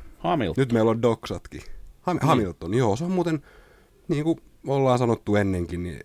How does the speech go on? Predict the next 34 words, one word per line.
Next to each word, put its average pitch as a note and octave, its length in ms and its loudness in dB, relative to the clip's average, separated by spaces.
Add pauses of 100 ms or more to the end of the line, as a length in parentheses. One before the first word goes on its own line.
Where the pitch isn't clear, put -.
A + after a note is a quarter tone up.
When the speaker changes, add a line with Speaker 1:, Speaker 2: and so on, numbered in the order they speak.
(180)
Speaker 2:
edelleen G2 460 -2
mysteeri, F#2+ 440 -2
miksi E2+ 240 -6
sitä D#2+ 240 -8 (140)
meillä E2+ 260 -4
täällä E2 280 -6
ei F#2 120 -6
ole. F#2+ 240 -4 (400)
Speaker 1:
Joo. A2+ 300 0 (420)
Se - 140 -4
olisi A2 200 0
kyllä G2 240 0
ihan F#2+ 140 -2
mukavaa, D#2+ 380 -6
että - 140 -16
sen D#2+ 220 -4 (220)
edustus D2+ 540 -8
olisi D2 380 -8 (240)
täällä D2+ 260 -8
kotimaassa. D2+ 720 -10 (600)
Speaker 2:
Kyllä, F#2 420 0
pääsis, F2+ 420 -4 (180)
tota, F#2 300 -6
rannettelemaan E2 680 -4
hämmyjä. F2+ 640 0 (200)
Speaker 1:
Joo, A#2 360 4 (140)
ja G2 80 -4
sieltä G#2+ 220 2
Speaker 2:
Jossain. A2 80 2
Speaker 1:
nimittäin A2 320 2
just A#2 220 0
esimerkiksi G#2 520 -2
tuli G#2+ 280 0
uusi, D#2+ 460 -4